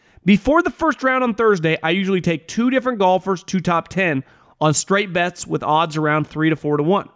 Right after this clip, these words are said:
hoping that at least one covers. Last week at Bay Hill, I took Hatton and Fowler. However, I never bet on a tournament winner until Saturday afternoon or Sunday morning before the tee off, because you can still get great odds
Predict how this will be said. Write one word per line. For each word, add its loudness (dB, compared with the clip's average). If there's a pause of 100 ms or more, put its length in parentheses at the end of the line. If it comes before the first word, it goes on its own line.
(680)
hoping 6
that 2
at -4
least 2
one 0
covers. -4 (500)
Last 2
week 0
at -4
Bay 2
Hill, 0
I 0
took -4
Hatton -4 (120)
and 2
Fowler. -2 (380)
However, 0 (440)
I 4
never 2
bet -2
on 0
a -2
tournament 0
winner 0
until 2
Saturday 0
afternoon -2 (460)
or 0
Sunday 0
morning -2 (300)
before 2
the 0
tee 0
off, 0
because -2
you -6
can -2
still 0
get 0
great 0
odds 0